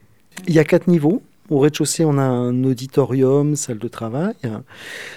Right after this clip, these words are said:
Ensuite, on a des studios au premier, une salle de réunion, des archives aussi, euh, matérielles,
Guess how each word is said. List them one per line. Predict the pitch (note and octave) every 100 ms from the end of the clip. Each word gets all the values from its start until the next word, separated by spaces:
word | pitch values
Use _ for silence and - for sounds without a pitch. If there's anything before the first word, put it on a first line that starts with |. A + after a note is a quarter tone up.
| - -
Ensuite, | A#2 A#2 - C3+ C3
on | C3+ C3
a | B2+ B2+ B2
des | C3
studios | - - B2+ D3+ E3+ F3+
au |
premier, | - D#3 D3+ D#3+ F3 F3
une | D3+ C3
salle | - A#2
de | A#2
réunion, | B2 B2+ C#3 D#3
des | D3 B2
archives | B2 - - C#3 B2+
aussi, | A#2 - - A#2+ A#2+
euh, | G#2+ G#2+ A2
matérielles, | G#2+ A#2+ A#2+ G#2 A#2+ A#2+ C#3 D#3+ A#2+